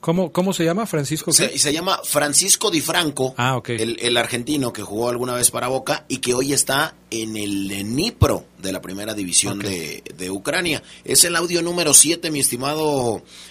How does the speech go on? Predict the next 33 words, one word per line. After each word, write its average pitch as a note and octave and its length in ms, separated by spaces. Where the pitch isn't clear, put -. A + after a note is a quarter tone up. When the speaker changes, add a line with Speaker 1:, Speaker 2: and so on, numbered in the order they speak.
Speaker 2:
eh, A2 460
Brian. E3 420
Es F#3+ 160
Francisco F#3 840
Di G#3 140
Franco, F#3+ 500
argentino C#3+ 520
que C#3+ 120
juega D#3 200
en D3+ 80
el C#3 120
Dnipro, G#3 500
en C3+ 220
Ucrania, A3+ 800
y E3+ 220
estuvo G3+ 680
a C#3+ 200
nada, A3 520
o B2 100
mejor D3+ 280
dicho, E3+ 280
está D#3 420
a B2 120
nada A3+ 380
en B2+ 180
el B2+ 160
conflicto, C#3 560
está D#3 240
ahí F3 380
en, A#2+ 240
en, A#2+ 180
en, B2 180
en, B2+ 220